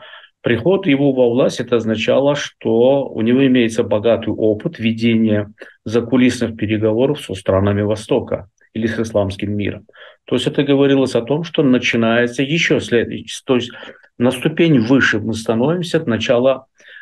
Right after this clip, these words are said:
войны на юге. <clears throat> То есть первый удар — это удар, если мы обратим внимание, а, всего лишь, а, так скажем, стран аукуса, за исключением Новой Зеландии, это С Ш А, а, Канада,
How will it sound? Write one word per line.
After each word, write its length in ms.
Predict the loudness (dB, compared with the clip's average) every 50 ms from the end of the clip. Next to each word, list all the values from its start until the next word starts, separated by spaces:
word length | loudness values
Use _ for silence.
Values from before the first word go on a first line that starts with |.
| -20 _
войны 360 | -4 0 0 0 2 2 2
на 140 | 2 2 2
юге. 440 | 2 0 -2 -4 -6 -8 -12 -16 -10
<clears throat> 60 | _ 0
То 760 | 2 4 4 4 4 2 0 -4 -8 -14 -20 _ _ -2 -2
есть 120 | -2 0
первый 360 | 2 4 4 4 6 4 4
удар — 340 | 4 4 4 4 4 2 2
это 760 | 0 0 -2 -2 -4 -4 0 2 4 4 4 2 0 -2 -8 -16 _ _ _ _ _ _ _ _ _ _ _ _ _ _
удар, 300 | -2 0 2 2 4 4
если 260 | 4 2 2 0 0
мы 160 | 2 2 2
обратим 400 | 2 2 2 0 0 0 -2 -2
внимание, 600 | -2 -2 -2 -2 -2 -2 -2 -2 -4 -6 -6 -8 -14 -20 -20 -20 -20 _ -14 _
а, 240 | -4 0 2 2 0
всего 300 | 0 0 0 0 2 2
лишь, 320 | 2 2 2 0 0 -2 -2 -4 -2
а, 200 | 0 2 2 2
так 160 | 0 -2 -2
скажем, 360 | 0 0 0 0 0 -2 -4
стран 460 | -6 -6 -2 0 0 0 0 -2 -4 -8 -12 -10 _
аукуса, 600 | 0 2 2 2 2 0 -4 -4 -2 -2 -2 0
за 120 | 2 0
исключением 600 | 0 0 -2 -4 -4 -2 0 0 0 0 0 0
Новой 260 | 2 2 2 2 2 2
Зеландии, 480 | 2 2 2 2 2 2 0 0 -2
это 140 | -2 -4 -4
С 200 | -6 -4 -4 -4
Ш 180 | -2 0 2 2
А, 280 | 2 2 2 0 -2 -8 _ _ _ _ _ -20 -20 -20 -20 -20 -20 _ _ _ _
а, 280 | -2 0 2 2 0 0
Канада, 760 | 0 0 2 2 2 2 2 2 2 0 -2 -2 -4 -10